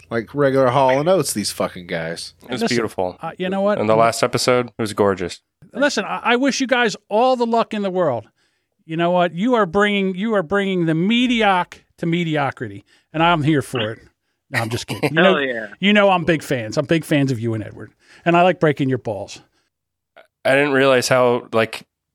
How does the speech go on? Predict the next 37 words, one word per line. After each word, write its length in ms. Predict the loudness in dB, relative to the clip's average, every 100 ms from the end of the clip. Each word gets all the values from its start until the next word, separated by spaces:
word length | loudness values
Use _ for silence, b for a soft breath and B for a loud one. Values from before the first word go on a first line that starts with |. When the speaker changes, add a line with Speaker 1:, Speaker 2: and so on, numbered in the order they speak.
| -6
Speaker 2:
even 420 | -2 0 2 2
how 400 | 0 2 2 0 0
goofy 420 | 0 0 0 2
the 120 | 0
song 320 | 2 0 2
was 220 | 0 -2
in 300 | -2 -4 -6 -6
your 200 | -2 0
last 300 | 2 0 -2
episode, 420 | -2 -2 0 0
how 140 | 0 -2
fucking 600 | 0 0 0 -4 -6 -10 _ _ _ _ _ _ _ _ _ -4
actually 540 | -4 0 2 2 2
good, 420 | 2 2 2 -2 -6 0
um, 420 | 2 2 0 -6 _
Edward 340 | -2 0 2 2
is 180 | 0 2
at 260 | 0 0 -6 -20 _ -6
music. 500 | -2 0 0 -2 -4
<laughs> 40 | -4
Speaker 3:
He's 120 | 0
Speaker 2:
Like, 180 | 0 0
Speaker 3:
good. 280 | -6 -8 _ _
Yeah. 180 | -20 -6
Speaker 2:
it 140 | -2
was 180 | 0 0 -4 -4
goofy 380 | 2 2 2 2
as 120 | 2 2
fuck, 280 | 0 2 2
but, 120 | 2
like, 140 | 2
he 140 | 2 2
was, 300 | 2 0 -6
he, 180 | 0 0 0 0
like, 300 | 0 0 -2
I 80 | -2
could, 240 | -2 -4